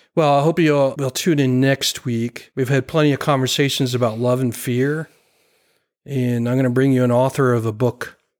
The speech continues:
who, who the whole focus of the book is about love and fear and, and how it, um, affects your decisions in life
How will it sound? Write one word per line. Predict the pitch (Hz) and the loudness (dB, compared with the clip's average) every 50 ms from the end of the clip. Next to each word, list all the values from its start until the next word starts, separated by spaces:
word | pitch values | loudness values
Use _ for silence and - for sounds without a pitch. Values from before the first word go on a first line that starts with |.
| _ _ _ _ _ _ _ _ _ _ _ _ - | _ _ _ _ _ _ _ _ _ _ _ _ -16
who, | - - - _ _ _ _ _ _ _ _ _ - - | -16 -16 -16 _ _ _ _ _ _ _ _ _ -12 -6
who | 139 139 131 | -4 -2 -2
the | 120 117 | -2 -2
whole | - 143 143 135 131 | 0 0 0 0 0
focus | - - - 156 135 127 - 135 - - | 0 0 0 0 0 0 -2 -2 -2 0
of | 135 | 0
the | 123 120 | -2 -2
book | 117 - 127 123 - 127 | 0 -2 -2 -2 -2 -2
is | 110 113 | -2 -2
about | 110 113 113 110 117 | -2 -2 -2 -4 -2
love | 117 123 123 117 113 | -2 0 0 0 0
and | 117 110 107 | -2 -4 -4
fear | - 135 135 123 120 117 | -4 -4 -2 -2 -2 -2
and, | 113 110 110 | -4 -4 -6
and | 127 120 120 113 110 110 107 101 - | -6 -6 -6 -4 -4 -6 -6 -8 -6
how | - 135 123 113 113 | -4 -2 -2 -2 -2
it, | 113 - _ _ - 135 127 - - - | -4 -8 _ _ -14 -14 -12 -12 -14 -14
um, | 110 107 110 113 113 120 - _ _ _ _ _ _ _ _ _ - | -14 -14 -14 -14 -16 -20 -20 _ _ _ _ _ _ _ _ _ -8
affects | 143 - - 156 139 - - - | -6 -2 -2 -2 0 0 0 2
your | 139 127 | 2 2
decisions | 123 117 - - - 165 147 127 127 127 123 117 113 107 123 | 2 0 0 0 0 0 2 2 2 2 2 2 0 -2 -2
in | 120 113 113 | -2 -2 0
life | 110 117 120 117 113 107 - - - | 0 0 2 2 0 -2 -4 -8 -12